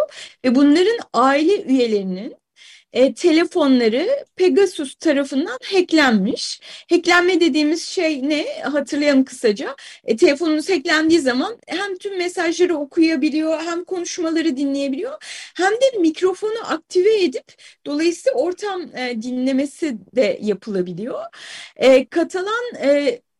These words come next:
politikacılar, aktivistler, e, için bu yapılmış ve çok üst düzeyde yapılmış. E, şu anda Katalonya'nın başkanı olan Pere Aragones'in, e, telefonu mesela üç yıl boyunca bu şekilde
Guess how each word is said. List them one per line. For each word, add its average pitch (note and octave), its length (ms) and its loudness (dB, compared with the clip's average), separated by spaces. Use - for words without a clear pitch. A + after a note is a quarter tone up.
politikacılar, C#4 1040 2
aktivistler, D4+ 1200 -6
e, G#3+ 400 0
için C#4+ 300 -12
bu A4 260 2
yapılmış D#4+ 840 0
ve G#3+ 180 4
çok A4 240 2
üst - 340 -4
düzeyde D4 640 4
yapılmış. G#3 760 -4
E, B3+ 220 4
şu F#4 200 -4
anda F#4 280 -2
Katalonya'nın F#4+ 920 -8
başkanı D#4+ 840 0
olan F4+ 640 2
Pere F4 280 0
Aragones'in, D4 1160 -2
e, G3+ 260 -4
telefonu C4 640 0
mesela A#3 580 -2
üç D#4 280 -4
yıl C4+ 200 -2
boyunca A3+ 360 2
bu C#4+ 80 -4
şekilde A#3+ 560 0